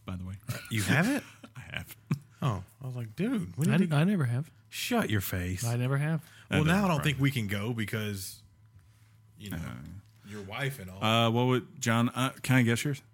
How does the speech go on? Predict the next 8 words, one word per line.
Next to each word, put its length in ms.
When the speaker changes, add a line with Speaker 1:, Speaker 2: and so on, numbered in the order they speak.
Speaker 3:
Sure. 360
Speaker 1:
Legend 300
of 40
Zelda. 280
Speaker 3:
I 60
think 160
so. 460
Speaker 1:
Yeah. 180